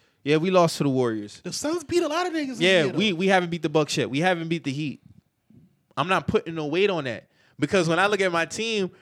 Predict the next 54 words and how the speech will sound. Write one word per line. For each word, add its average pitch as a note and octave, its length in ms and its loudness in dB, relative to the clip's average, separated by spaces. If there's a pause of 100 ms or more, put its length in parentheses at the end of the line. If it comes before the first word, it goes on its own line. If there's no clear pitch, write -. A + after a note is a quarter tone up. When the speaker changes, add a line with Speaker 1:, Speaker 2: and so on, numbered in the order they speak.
Speaker 1:
when D3 160 0
the C3 60 2
game G3+ 320 6
slow A#3 220 6
down, A#3 260 4
like D#3 140 4
y'all G3 160 12
love A3 200 6
to B3 80 0
say, C#4+ 320 4
when G#3+ 120 0
the, G3+ 120 6
when F3+ 140 0
the F3+ 60 4
game G#3 180 4
slow A#3+ 160 4
down B3 80 4
Speaker 2:
In C4+ 60 6
Speaker 1:
and F3+ 80 4
Speaker 2:
the - 40 8
Speaker 1:
you F4 60 10
need, - 140 6
Speaker 2:
playoffs. G#3 220 0
Speaker 1:
and D#3 80 4
you A3 100 6
need A3+ 200 4
bucket A#3+ 280 8
getters, D#4 300 6
Speaker 2:
Yeah. G4 180 -2 (100)
Speaker 1:
I G#3+ 120 8
got A#3+ 180 6
two C#4 240 10
bucket A3 400 6
getters. C3+ 440 -2 (100)
Speaker 2:
Mm-hmm. G3+ 200 -16 (260)
Speaker 1:
So A3+ 140 6
what B3+ 160 6
is A3+ 100 2
there A3 140 6
for A3+ 100 -4
me A3 100 0
to F#3+ 80 4
worry A#3+ 260 8
about? C#3 400 6
I, F#3 240 10
I'm C4 80 6
worried A3+ 160 12
about E3+ 180 8
rebounding. F#3+ 600 4 (460)
That's G3 140 2
pretty G#3 180 0
much F3+ 140 2
about C#3+ 280 6
it. C4+ 280 4